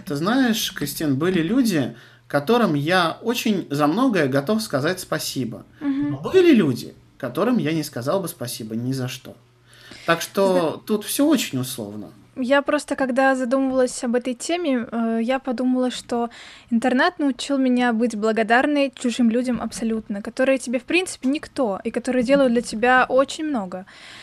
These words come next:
Speaker 2: И
Speaker 1: Мгм.
Speaker 2: в целом сейчас это даже проявляется в универе, что я очень привязываюсь к людям, которые мне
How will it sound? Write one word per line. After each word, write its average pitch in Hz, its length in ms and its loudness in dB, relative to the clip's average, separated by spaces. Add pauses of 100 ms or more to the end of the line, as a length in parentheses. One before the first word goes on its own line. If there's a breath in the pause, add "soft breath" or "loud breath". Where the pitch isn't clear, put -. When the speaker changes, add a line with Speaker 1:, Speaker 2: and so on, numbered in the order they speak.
(260 loud breath)
Speaker 2:
И 208 140 -6
Speaker 1:
Мгм. 139 300 0
Speaker 2:
в - 80 -14
целом 302 420 2
сейчас 285 460 4
это 254 140 -2
даже 254 220 2
проявляется 254 640 2
в 226 60 -2
универе, 247 500 4
что - 240 -8
я 240 260 2
очень 262 340 -2
привязываюсь 254 560 2
к - 100 -10
людям, 254 300 0
которые 240 420 0
мне 226 520 2